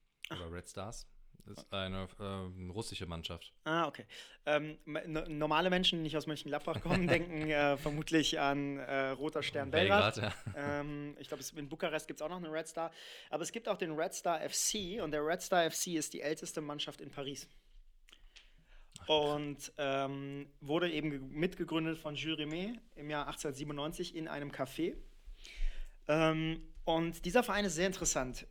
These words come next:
Speaker 2: Ich bin auf diesen Verein, ich sag gleich, wie ich auf ihn aufmerksam geworden wurde. Äh, geworden wurde. <laughs> Was lachst du?
Speaker 1: Äh, ja, erzähl du, dann sag ich dir, warum ich grad lache. Oder
Speaker 2: Okay.
Speaker 1: soll ich erst sagen, warum ich lache?
Speaker 2: Sag mal, warum du lachst.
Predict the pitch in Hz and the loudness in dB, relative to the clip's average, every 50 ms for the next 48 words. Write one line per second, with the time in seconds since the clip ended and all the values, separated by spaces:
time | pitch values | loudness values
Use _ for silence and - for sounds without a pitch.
0 | - 165 156 - - - 226 240 226 190 - 180 165 175 151 - 160 143 160 170 | -6 -4 -4 -4 -2 0 2 2 2 2 0 -2 -4 -4 -2 -2 -2 0 0 0
1 | 180 175 180 180 139 147 - 165 - - 156 151 156 156 - 147 143 - - 135 | 0 -2 -2 -4 -6 -2 0 0 2 4 4 2 2 2 -2 -4 -4 -4 -4 -4
2 | 131 - 143 127 - 135 135 135 120 - - 117 117 117 110 107 107 117 117 120 | -4 -6 -6 -6 -8 -8 -8 -10 -10 -10 -10 -12 -10 -10 -10 -10 -10 -8 -8 -8
3 | 117 127 156 175 180 - - _ _ _ _ - - - - - - - - - | -6 -6 -6 -8 -8 -12 -18 _ _ _ _ -20 -20 -20 -16 -14 -14 -14 -14 -14
4 | - - - 131 131 139 143 151 156 139 120 117 117 113 113 - - - - - | -12 -10 -8 -6 -2 2 4 4 4 2 0 -2 -2 -2 -4 -4 -8 -10 -14 -16
5 | - - - - - - - - - - - - - - - - - - - - | -12 -10 -10 -10 -10 -12 -16 -16 -16 -14 -12 -8 -8 -6 -6 -6 -6 -6 -2 -2
6 | 139 127 - - 139 - - - - - - - - - - - - - - - | -2 0 0 -2 -4 -4 -8 -16 -20 -20 -20 -20 -20 -20 -20 -20 -18 -18 -16 -16
7 | - - - - - - - - _ _ _ - - 175 180 170 - - 180 - | -16 -16 -16 -18 -20 -20 -20 -20 _ _ _ -16 -14 -14 -14 -14 -14 -12 -8 -6
8 | 151 151 151 151 151 143 - - - - - 143 143 139 131 131 - 147 156 156 | -4 -4 -2 -4 -4 -6 -8 -10 -14 -14 -8 -2 0 0 0 0 -2 -8 -10 -10
9 | 160 - - - - 120 - 139 139 123 110 101 95 98 98 95 107 104 104 107 | -8 -8 -6 -6 -4 0 2 4 4 6 6 4 4 4 4 4 6 4 4 6
10 | 98 104 92 92 92 95 - - 92 85 92 95 95 - 90 85 - - - - | 6 4 4 4 4 2 0 -2 -2 -2 -2 -4 -4 -6 -8 -12 -14 -18 -20 -20
11 | _ _ - - - - - - - - - - _ _ _ _ _ _ _ _ | _ _ -4 -4 -4 -4 -8 -14 -16 -18 -20 -20 _ _ _ _ _ _ _ _
12 | _ _ _ - - - - - - - 101 104 110 - 107 101 101 107 104 98 | _ _ _ -20 -20 -18 -18 -16 -8 -6 -2 0 0 0 0 0 -2 -4 -4 -2
13 | 104 95 92 92 92 92 95 92 - 90 87 - 147 147 156 147 127 127 131 131 | -2 -2 -2 -2 -2 -2 -4 -4 -2 -2 0 2 2 0 2 0 -2 -4 -4 -6
14 | 135 156 - - | -8 -8 -10 -14